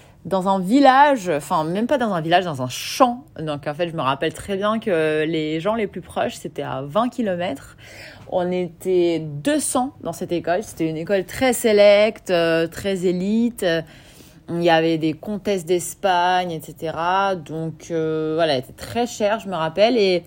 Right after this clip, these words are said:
je vais pas le dire son nom, mais il y a beaucoup de reportages qui passent, euh, sur cette école, euh, sur, euh, M six, euh, assez régulièrement.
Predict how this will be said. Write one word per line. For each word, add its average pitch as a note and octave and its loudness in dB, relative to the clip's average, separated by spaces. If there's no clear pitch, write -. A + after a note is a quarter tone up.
je A3 2
vais B3 4
pas - 2
le F4+ 8
dire B3+ 2
son A#3 -2
nom, B3 2
mais G#3+ 2
il G#3 0
y G3+ 4
a F3+ 4
beaucoup B3 -2
de A#3+ 2
reportages G#3 0
qui F#3+ -12
passent, F3 -6
euh, E3 -2
sur E3 -10
cette E3+ -6
école, E3+ 0
euh, E3+ 2
sur, D3 -10
euh, C#3 -6
M D3 -6
six, - -10
euh, C#3+ -4
assez D#4+ -2
régulièrement. G3+ 0